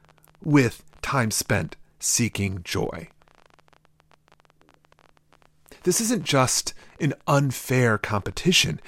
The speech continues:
It's a wipeout, a massacre. In spite of what we say, we loathe joy. At least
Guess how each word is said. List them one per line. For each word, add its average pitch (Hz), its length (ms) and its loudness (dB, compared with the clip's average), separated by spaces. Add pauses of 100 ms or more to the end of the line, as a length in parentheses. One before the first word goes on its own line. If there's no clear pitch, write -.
(160)
It's - 180 6
a 147 60 8
wipeout, 113 640 6 (140)
a 127 100 -6
massacre. 131 720 4 (1500)
In 156 60 0
spite 220 360 0
of 127 160 0
what 147 160 6
we 123 140 -4
say, - 640 2 (260)
we 175 440 0 (160)
loathe 117 840 4 (260)
joy. - 520 -2 (1080)
At 151 120 0
least 185 320 4